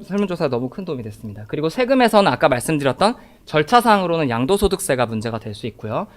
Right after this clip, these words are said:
외국환 절차에서는 사전 신고가 문제가 될 수 있어서 이런 부분들이 어떤 플립의 절차상 장애물로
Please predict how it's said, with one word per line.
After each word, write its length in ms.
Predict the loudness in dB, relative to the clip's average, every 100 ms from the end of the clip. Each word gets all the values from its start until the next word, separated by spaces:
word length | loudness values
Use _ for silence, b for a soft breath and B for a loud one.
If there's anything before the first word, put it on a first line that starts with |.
| b b
외국환 380 | 0 2 2 2
절차에서는 760 | 2 0 -2 -2 -2 0 0
사전 360 | 0 0 2 2
신고가 440 | 0 0 0 0
문제가 340 | -2 -2 -4 -6
될 140 | -8
수 140 | -6 -6
있어서 400 | -4 -6 -6 -6 B
이런 240 | 0 2 2
부분들이 420 | 0 -2 -2 0
어떤 200 | 0 -2
플립의 320 | -2 -2 -2
절차상 540 | -2 -6 -2 0 0 0
장애물로 760 | -4 -2 -2 -2 0 0 0